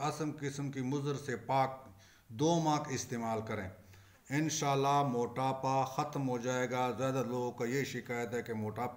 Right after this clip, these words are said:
मोटे हो गए हैं, वो मोटे हो गए हैं, तो आप ये नुस्खा इस्तेमाल करें। नए उसके लिए सु-,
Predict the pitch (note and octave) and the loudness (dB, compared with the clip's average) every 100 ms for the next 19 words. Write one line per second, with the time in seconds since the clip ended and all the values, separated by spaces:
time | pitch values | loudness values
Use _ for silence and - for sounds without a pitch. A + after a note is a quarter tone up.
0 | A2+ B2 B2+ A#2+ A#2+ A#2 A#2+ A2+ A2+ B2 | -2 -2 0 0 0 -2 -4 -2 -2 -2
1 | B2+ A#2+ A#2+ A#2 A#2+ A#2 - - - A#2+ | -2 -2 -2 -2 -4 -8 -16 -20 -20 -4
2 | B2+ C#3+ - A2+ C#3 D3+ A#2+ - G#2+ G#2+ | -2 0 -4 -2 2 2 2 -4 -4 -4
3 | - G#2+ G#2 G2+ F#2+ F#2+ G2 - - - | -4 -4 -2 -4 -8 -10 -12 -18 -18 -16
4 | - - - - - - A2 C3+ D3+ C#3+ | -14 -14 -16 -18 -20 -8 -2 4 4 2
5 | D3 C3+ - C3+ C3+ B2+ B2 | -2 -6 -2 0 2 0 -4